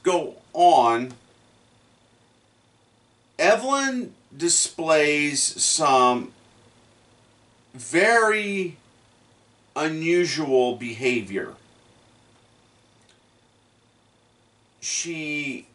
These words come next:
she thinks that, uh, that Dave is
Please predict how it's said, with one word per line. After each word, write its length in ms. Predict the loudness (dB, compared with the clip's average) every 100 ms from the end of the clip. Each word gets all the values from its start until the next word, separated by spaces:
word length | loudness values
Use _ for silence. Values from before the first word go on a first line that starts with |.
| _ _ _ _ _ _ _ _ _ _ _ _ _ -14
she 260 | -10 -10
thinks 540 | -6 -2 0 -2 -4 0
that, 680 | 2 2 2 -4 -10 -10 -14 _ _ _ _ _ _ _ _ _ _ _ _
uh, 420 | -16 -14 -14 -18 -20 _ _ _ _
that 240 | -10 -10 -4
Dave 580 | 0 2 2 0 -2 0
is 540 | 2 2 -2 -6 -8